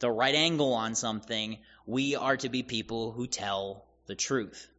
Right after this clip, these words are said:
Now, Ephesians, which we covered a couple weeks ago, says to speak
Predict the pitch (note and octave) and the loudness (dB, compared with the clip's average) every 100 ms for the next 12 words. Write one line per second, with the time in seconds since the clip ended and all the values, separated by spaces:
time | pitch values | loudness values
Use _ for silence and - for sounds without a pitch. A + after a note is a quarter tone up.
0 | _ _ _ _ _ _ _ - G#2 - | _ _ _ _ _ _ _ -6 -6 0
1 | F3+ G3 C#3+ C3+ B2+ A2+ A2+ G#2+ B2+ B2 | 2 4 4 0 -2 -4 -6 -2 0 0
2 | A#2 A2 - _ _ - - A2 G#2+ G#2 | -2 -6 -12 _ _ -12 -6 -4 -4 -4
3 | - G#2 A2 - A2+ A2 - - - - | -4 -2 -2 0 0 -2 -2 0 2 2
4 | - D#3 D#3+ - | 4 2 2 -4